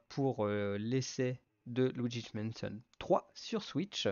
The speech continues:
euh, pour une présentation, euh, Let's Play du jeu, euh, voilà. Donc, euh, c'est pas, y a rien à cacher, hein,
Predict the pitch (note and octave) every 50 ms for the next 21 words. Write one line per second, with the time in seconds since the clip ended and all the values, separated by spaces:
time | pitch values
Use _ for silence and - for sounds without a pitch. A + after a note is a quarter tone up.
0 | G2+ - _ _ _ _ _ _ _ - G#2 G2 F#2+ - - A2 A2 A2+ A2 -
1 | A#2+ G#2+ A2 G#2 A2 G#2+ - - A#2+ A2+ G#2 F#2 F#2+ G2 A2 A2+ - - - A#2
2 | A2 G#2+ G2+ G2+ G2+ F#2 F#2+ G#2 A#2 A2+ G2 F#2 - - - G#2+ G2+ F#2+ F#2 F#2+
3 | G2 G2+ C#3+ - _ _ _ _ _ _ _ _ _ - F#2+ F2+ - E2+ E2 E2
4 | E2 - - - D#2 - F2 E2+ E2 D#2+ D#2+ D#2 D#2 - - - - - F2 F2
5 | F2 F#2+ G2+ G#2 - G2+ G2 - B2+ C3+ C#3 D3+